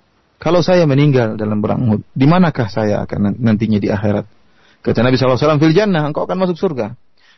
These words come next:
Fa alqa tamaratin kunna fi yadihi, maka dia pun melemparkan butiran-butiran korma, buah-buah korma yang tadi masih ada di tangannya. Tsumma qatala hatta qutil,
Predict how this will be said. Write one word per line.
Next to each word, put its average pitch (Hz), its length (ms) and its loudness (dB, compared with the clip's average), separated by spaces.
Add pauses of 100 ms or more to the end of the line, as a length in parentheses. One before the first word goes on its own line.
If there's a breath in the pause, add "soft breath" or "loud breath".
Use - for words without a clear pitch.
(140)
Fa - 160 -2
alqa 220 320 2
tamaratin 185 720 0
kunna 254 320 -2
fi 123 240 -2
yadihi, 98 240 -8
maka 120 240 -6
dia 135 160 -2
pun 139 160 -4
melemparkan 135 800 -2 (400)
butiran-butiran 147 800 2
korma, 185 480 0 (400)
buah-buah 127 560 -2
korma 156 320 -2
yang 143 80 -2
tadi 165 240 -2
masih 156 240 -2
ada 156 80 2
di 156 160 0
tangannya. 165 480 0 (400 soft breath)
Tsumma 139 320 0
qatala 190 640 2
hatta 185 240 -2
qutil, 147 480 0